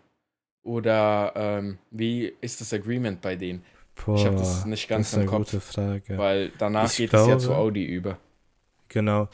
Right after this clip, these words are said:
Speaker 2: Ich glaube, die fahren bis sechsundzwanzig, ähm, für, also Alfa Romeo, aber ich kann mir, ich bin mir nicht sicher erstmal. Und es kann auch gut sein, dass da mit Alfa Romeo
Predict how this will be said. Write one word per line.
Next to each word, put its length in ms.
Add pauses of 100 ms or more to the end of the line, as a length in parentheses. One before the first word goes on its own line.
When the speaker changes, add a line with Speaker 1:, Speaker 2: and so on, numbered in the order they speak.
(400)
Speaker 2:
Ich 220
glaube, 400
die 140
fahren 420
bis 300
sechsundzwanzig, 1200 (160)
ähm, 500 (380)
für, 300
also 260
Alfa 360
Romeo, 520
aber 320 (560)
ich 180
kann 240
mir, 380 (260)
ich 160
bin 140
mir 100
nicht 160
sicher 460
erstmal. 560 (640)
Und 400
es 140
kann 160
auch 180
gut 200
sein, 300
dass 180
da 120
mit 180
Alfa 360
Romeo 580